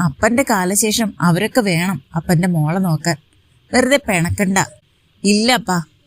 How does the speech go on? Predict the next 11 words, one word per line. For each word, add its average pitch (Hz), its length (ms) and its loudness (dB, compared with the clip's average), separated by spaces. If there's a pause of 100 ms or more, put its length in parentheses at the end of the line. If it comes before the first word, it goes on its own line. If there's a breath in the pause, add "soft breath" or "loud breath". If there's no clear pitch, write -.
(120)
അങ്ങനെ 269 300 2
ഒന്നും 240 260 0
ഞാൻ 226 160 -2
ചെയ്യില്ല. 165 360 0 (520)
പക്ഷേ 269 260 2 (140)
എന്നെ 254 260 2
ഒന്ന് 262 180 2
വെറുതെ 220 360 2
വിടാൻ 214 280 0
പറയണം 165 320 0
എല്ലാവരോടും. 170 560 0